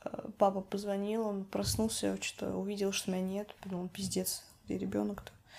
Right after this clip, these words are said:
Вот, позвонила, я говорю: «Папа, я иду». Я почти пришла.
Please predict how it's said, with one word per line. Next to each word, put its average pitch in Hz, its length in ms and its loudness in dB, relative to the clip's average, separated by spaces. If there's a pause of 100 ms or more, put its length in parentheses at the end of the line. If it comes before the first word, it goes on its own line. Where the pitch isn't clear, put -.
(440)
Вот, 190 280 -2
позвонила, 208 420 0
я 214 40 2
говорю: 202 160 0
«Папа, 202 280 2
я 285 240 6
иду». 196 320 -2 (440)
Я 120 140 2
почти - 340 -2
пришла. - 560 -4